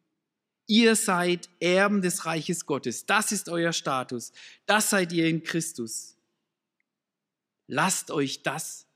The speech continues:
niemals nehmen. Unsere Ausgangsfrage war,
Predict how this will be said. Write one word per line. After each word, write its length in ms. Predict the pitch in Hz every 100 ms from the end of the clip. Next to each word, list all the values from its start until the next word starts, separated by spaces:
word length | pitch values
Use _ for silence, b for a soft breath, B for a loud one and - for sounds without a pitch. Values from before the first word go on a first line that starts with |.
| _ -
niemals 1000 | 113 127 165 180 170 139 127 127 - 127
nehmen. 520 | 113 104 95 98 _ _ _ _ _ _ _ _ _ _ _ _ _ _ _ _ _ _ _ _ _ _
Unsere 240 | 131 143 147
Ausgangsfrage 800 | 190 196 196 190 - 175 170 160
war, 400 | 151 147 160